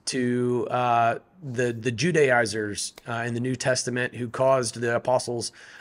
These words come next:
a great deal of grief, beginning in, I think, Acts chapter, is it thirteen or fifteen? And they started adding on circumcision as a requirement to be saved, because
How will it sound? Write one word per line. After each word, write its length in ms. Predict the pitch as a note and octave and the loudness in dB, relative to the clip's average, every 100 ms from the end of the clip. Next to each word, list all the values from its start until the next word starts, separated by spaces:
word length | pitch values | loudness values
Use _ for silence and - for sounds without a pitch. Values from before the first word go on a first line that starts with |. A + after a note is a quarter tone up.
| - | -8
a 100 | A#2 | 2
great 240 | D3+ E3 | 4 4
deal 160 | D#3+ D3 | 4 4
of 100 | A2 | 2
grief, 380 | B2+ A2 - | 0 -2 -4
beginning 300 | A2+ B2+ B2+ | -8 -4 -4
in, 60 | A#2+ | -4
I 60 | A2+ | -6
think, 320 | B2+ A#2+ - | -6 -8 -8
Acts 320 | - A#2+ - - | -6 -6 -6 -10
chapter, 580 | - A2+ - A2 A2 G#2+ G#2+ | -6 -6 -4 -4 -4 -6 -8
is 100 | A2 | -16
it 100 | - | -10
thirteen 340 | B2 A#2+ A2+ | -8 -8 -10
or 40 | G#2 | -8
fifteen? 520 | A2+ - B2 A#2 B2 _ _ _ _ _ _ - - | -10 -8 -6 -6 -8 _ _ _ _ _ _ -16 -6
And 120 | C3 | 0
they 80 | B2+ | 2
started 300 | C#3 C3 A#2+ D3 | 2 2 2 4
adding 240 | D3+ C#3+ | 4 4
on 220 | C#3 C3+ | 2 2
circumcision 600 | B2 D3 C#3+ B2+ B2+ A#2+ | 2 0 0 -4 -4 -4
as 140 | B2+ A#2 | -4 -4
a 60 | |
requirement 580 | A#2+ A2 B2+ A#2+ A#2 - | -6 -2 -2 -2 -4 -6
to 120 | - | -8
be 120 | A2 A2 | -6 -2
saved, 540 | - B2+ A#2 C3 - | 0 0 -2 -8 -10
because 280 | B2 A#2 | -2 -2